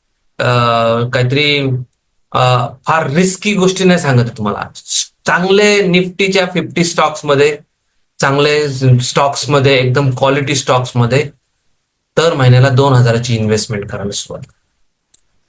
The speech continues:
किंवा म्युच्युअल फंड मध्ये टाका किंवा whatever, किंवा whatever इन्व्हेस्टमेंट्स करायला सुरुवात करा. Basically मला सांगायचं काय, स्टार्ट इन्व्हेस्टिंग,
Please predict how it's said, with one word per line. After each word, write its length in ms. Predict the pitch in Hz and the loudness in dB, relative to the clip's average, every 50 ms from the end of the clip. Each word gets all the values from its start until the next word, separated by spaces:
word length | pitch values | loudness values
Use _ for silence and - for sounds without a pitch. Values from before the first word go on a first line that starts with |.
| _ _ _ _ _ _ _ _ _ | _ _ _ _ _ _ _ _ _
किंवा 480 | - 180 185 185 202 202 196 196 196 196 196 - _ _ - | 2 2 4 4 4 4 2 2 0 -4 -8 -16 _ _ -6
म्युच्युअल 400 | 139 151 165 160 165 196 180 185 | -2 0 0 0 2 0 0 0
फंड 160 | 180 165 151 | 0 -2 0
मध्ये 260 | 143 135 131 123 120 123 | 2 2 2 2 2 0
टाका 340 | 117 104 104 - 110 104 - - _ _ _ _ _ - | -4 -6 -8 -10 -12 -12 -14 -16 _ _ _ _ _ -6
किंवा 320 | 165 160 170 170 170 165 - - - _ _ _ _ _ _ _ - | -2 0 2 2 2 0 -2 -6 -14 _ _ _ _ _ _ _ 0
whatever, 480 | 156 170 165 - 240 233 220 214 185 - - - - _ _ _ _ | 0 0 0 0 0 2 2 2 2 0 -2 -8 -12 _ _ _ _
किंवा 280 | - 165 175 175 175 170 - - - _ _ _ _ _ _ _ _ _ - 147 | -4 0 0 0 0 -2 -6 -10 -18 _ _ _ _ _ _ _ _ _ -2 0
whatever 580 | 180 180 185 185 214 254 247 254 247 - - - - _ | 2 2 2 0 0 2 2 2 2 0 -2 -8 -14 _
इन्व्हेस्टमेंट्स 720 | - 170 190 208 208 208 254 247 240 - 226 233 220 220 - | -2 2 4 4 4 4 2 0 0 0 0 0 0 -2 -2
करायला 300 | - 190 165 165 165 160 | -2 -2 0 0 0 -2
सुरुवात 300 | 160 - 131 123 117 107 - - | -2 0 2 2 2 0 -2 -8
करा. 160 | - 101 101 | -10 -10 -8
Basically 480 | 95 110 147 147 143 - 175 180 170 165 | -2 -2 -2 0 0 -2 0 0 2 2
मला 160 | 165 165 160 | 2 0 0
सांगायचं 460 | - 139 131 131 131 135 131 131 143 | -2 -2 0 0 0 0 0 0 0
काय, 200 | 139 147 151 151 156 - _ _ _ _ - | 0 -2 -2 -4 -8 -12 _ _ _ _ -6
स्टार्ट 400 | - - - 170 151 165 160 160 | -6 -2 0 0 0 -2 -2 -2
इन्व्हेस्टिंग, 680 | 151 147 143 139 139 151 131 123 - 147 127 123 123 | 0 2 2 4 4 4 2 0 0 2 2 2 2